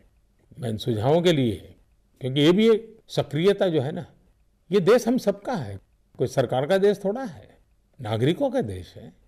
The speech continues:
नागरिकों का जुड़ना बहुत जरूरी होता है। मुझे कुछ लोगों ने कहा है कि भी जो लघु उद्योग शुरू करते हैं,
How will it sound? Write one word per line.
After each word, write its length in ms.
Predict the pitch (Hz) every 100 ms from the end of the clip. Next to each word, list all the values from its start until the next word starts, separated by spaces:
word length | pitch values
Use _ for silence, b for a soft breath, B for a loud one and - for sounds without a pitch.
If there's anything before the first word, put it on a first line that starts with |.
| _ _ _ _ 135
नागरिकों 500 | 113 120 156 160 175
का 100 | 165
जुड़ना 340 | 107 123 170
बहुत 240 | 113 143
जरूरी 360 | 135 120 151 220
होता 440 | 139 - - - -
है। 140 | - _ _ _
मुझे 200 | 131 131
कुछ 200 | 135 131
लोगों 220 | 131 131 135
ने 80 |
कहा 280 | 131 117 123
है 280 | 135 131 127 _ _ _ _ _ -
कि 60 |
भी 120 | 123 131
जो 80 |
लघु 280 | 120 113 131
उद्योग 320 | 135 120 135
शुरू 260 | 135 131 131
करते 320 | 127 117 156
हैं, 440 | 135 135 95 -